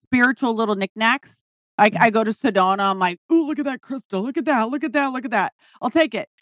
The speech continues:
Speaker 1: And I was like, I don't need all these crystals like, I'm, I am the crystal. Like, I know it sounds corny, but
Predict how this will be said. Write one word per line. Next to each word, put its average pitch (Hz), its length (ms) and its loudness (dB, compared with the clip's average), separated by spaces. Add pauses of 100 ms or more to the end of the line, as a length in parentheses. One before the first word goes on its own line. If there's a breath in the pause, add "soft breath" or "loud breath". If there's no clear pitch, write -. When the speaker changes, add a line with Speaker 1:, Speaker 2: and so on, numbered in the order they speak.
(200)
Speaker 1:
And 285 60 -4
I - 20 0
was 277 60 -2
like, 294 160 0 (400)
I 320 80 -8
don't 392 180 -10
need 285 520 0 (100)
all 254 160 2
these 269 380 -2 (220)
crystals 214 920 -4 (580)
like, 254 160 4 (100)
I'm, 285 500 4
I 254 220 6
am 302 160 2
the 247 80 0
crystal. 165 480 0
Like, 156 180 0
I 180 80 2
know 190 140 0
it 185 80 -4
sounds 180 200 -4
corny, 165 420 -4
but 160 260 2